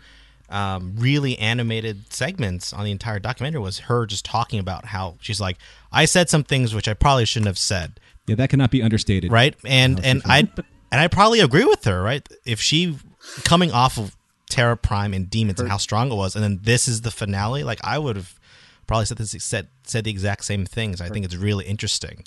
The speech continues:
Speaker 3: Her tea and crumpets line is, will always be etched in my mem-, at the time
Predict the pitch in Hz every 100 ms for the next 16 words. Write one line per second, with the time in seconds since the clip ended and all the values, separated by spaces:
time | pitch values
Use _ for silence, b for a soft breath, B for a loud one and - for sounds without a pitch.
0 | - 123 104 147 139 117 139 120 104 -
1 | 110 101 104 95 92 - _ 143 110 -
2 | 107 107 107 113 104 95 - 101 98 92
3 | 98 - - 117 - 110 98 90 92